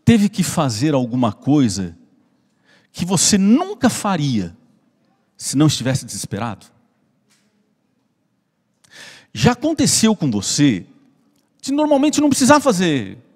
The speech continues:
uma coisa, mas você tava tão desesperado que você acabou fazendo aquilo? Sabe o que Davi fez? Capítulo vinte e um,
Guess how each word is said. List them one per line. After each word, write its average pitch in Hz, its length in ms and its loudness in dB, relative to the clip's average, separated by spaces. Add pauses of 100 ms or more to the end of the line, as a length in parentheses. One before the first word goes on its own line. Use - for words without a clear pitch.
uma 139 160 0
coisa, 90 360 -6 (960)
mas 214 240 0
você 269 120 -2
tava 220 340 2
tão - 680 -6
desesperado 202 920 0 (680)
que 160 80 -16
você 156 240 -4
acabou 131 280 -6
fazendo 107 440 -6
aquilo? 131 340 -4 (3250)
Sabe 160 220 -2
o - 40 -20
que 135 60 -12
Davi 98 200 -6
fez? - 600 -8 (1400)
Capítulo 131 480 -4
vinte 95 380 -6
e 117 60 -2
um, 90 160 -4